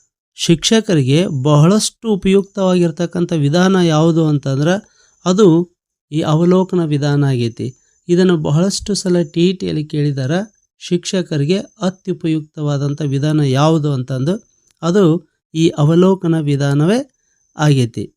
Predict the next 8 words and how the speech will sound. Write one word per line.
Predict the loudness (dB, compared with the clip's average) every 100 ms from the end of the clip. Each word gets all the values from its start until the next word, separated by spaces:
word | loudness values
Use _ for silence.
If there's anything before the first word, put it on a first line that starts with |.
| _ -4
ಆದ್ರಿಂದ | -2 0 0 2 2
ಈ | 2 2
ಅವಲೋಕನವನ್ನ | 2 4 4 4 2 -2 -2 0 2
ಯಾರು | 2 2 2 2 2 0
ಸರಿಯಾಗಿ | -4 -4 -2 0 0 0 -2 -4 _ _ _ _ _ _ -6 2
ಬಳಸ್ಕೊಳ್ತಾರೋ, | 4 4 0 -2 -2 0 -2 -2
ಪರಿಣಾಮಕಾರಿಯಾಗಿ | -4 -4 0 2 2 2 0 -2 0 0 -2
ಬಳಸ್ಕೊಳ್ತಾರೋ | 0 -2 -2 -6 -6 -4 -2 0 0